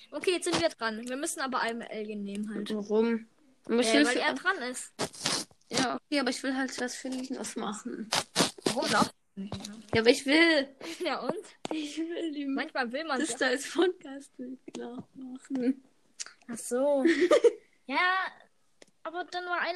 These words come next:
Speaker 1: einmal Alien nicht mehr dran, musste nichts mehr machen.
Speaker 2: Ja, okay, einmal Alien.
Speaker 1: Du musst, du machst.
Speaker 2: Du musst jetzt, ich weiß nicht, was machen.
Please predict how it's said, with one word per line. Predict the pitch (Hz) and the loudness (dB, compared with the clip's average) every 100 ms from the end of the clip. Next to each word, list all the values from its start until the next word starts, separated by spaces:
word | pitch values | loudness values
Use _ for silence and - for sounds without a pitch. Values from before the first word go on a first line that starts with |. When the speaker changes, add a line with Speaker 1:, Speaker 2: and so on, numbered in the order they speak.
| - | -6
Speaker 1:
einmal | 285 302 320 294 | -12 -10 -8 -6
Alien | 359 349 | -6 -6
nicht | 277 269 | -8 -10
mehr | 262 | -10
dran, | - 254 | -8 -6
musste | 254 262 269 | -6 -4 -4
nichts | 262 - | -6 -6
mehr | 247 | -4
machen. | 247 302 - 226 233 | -2 -4 -4 -6 0
Speaker 2:
Ja, | 247 254 233 175 | 4 6 6 4
okay, | 220 - 254 247 | 0 0 4 4
einmal | - 220 220 | 4 2 0
Alien. | 202 220 226 220 220 226 240 - - - - _ - - _ _ _ - 254 | 2 2 4 4 2 0 -2 -4 -4 -18 -20 _ -20 -20 _ _ _ -12 -10
Speaker 1:
Du | 240 | -10
musst, | 226 - _ _ | -10 -12 _ _
du | 226 | -16
machst. | 208 214 - - - _ 226 - - - | -10 -6 -6 -8 -20 _ -14 -12 -10 -6
Speaker 2:
Du | |
musst | 240 240 247 - | -4 -2 -2 2
jetzt, | 226 - - - - | 2 2 -8 -8 -8
ich | - - | -6 -2
weiß | 214 214 214 | 2 2 2
nicht, | 214 196 - | -4 -6 -4
was | 190 185 | -6 -2
machen. | 190 185 185 185 180 | -2 -2 -4 -4 -6